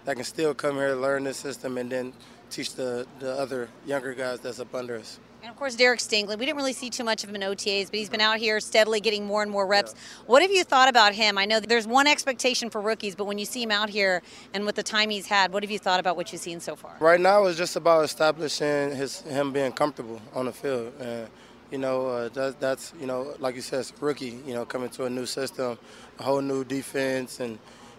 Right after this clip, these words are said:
Speaker 1: you know, and him just, you know, going through those rookie phases. So it's just about him just being on the field and being comfortable right now.
Speaker 2: All right, you and him, one thing that you have in common, you guys are on the kick return team. You're
Speaker 1: Mm-hmm.
Speaker 2: punt, on the punt side.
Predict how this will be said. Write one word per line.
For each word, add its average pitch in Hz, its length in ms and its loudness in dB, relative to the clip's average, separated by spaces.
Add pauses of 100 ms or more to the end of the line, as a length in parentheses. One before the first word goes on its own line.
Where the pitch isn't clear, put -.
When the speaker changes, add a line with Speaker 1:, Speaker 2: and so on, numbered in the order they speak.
(120)
Speaker 1:
you 139 80 -2
know, 135 200 2
and 135 300 0
him 147 140 0
just, 131 280 -8
you 143 60 -6
know, 135 180 -2 (320)
going 151 220 4
through 147 120 -4
those 139 180 -2
rookie 135 240 -8
phases. 120 460 -4
So 127 240 -4
it's 127 120 -8
just 165 160 -10
about 139 260 2
him 139 100 -2
just 120 180 -10
being 135 180 -2
on 127 80 -6
the 120 40 -10
field 131 380 -4 (380)
and 139 100 -10
being 131 180 0
comfortable 120 400 -6
right 117 180 -4
now. 113 220 -6 (320)
Speaker 2:
All 208 80 -12
right, 214 120 -8
you 285 320 2
and 262 240 2
him, 247 360 0
one 240 160 0
thing 233 140 -2
that 233 100 0
you 220 80 4
have 220 100 4
in 208 140 -4
common, 208 280 -6
you 196 80 -8
guys 190 280 2
are 196 60 0
on 185 100 -4
the 180 80 -6
kick 202 200 -6
return 185 380 -6
team. 180 240 -8
You're 220 240 2
Speaker 1:
Mm-hmm. 147 120 -8
Speaker 2:
punt, 233 260 2
on 220 80 -2
the 208 80 -6
punt 240 240 -4
side. 180 320 4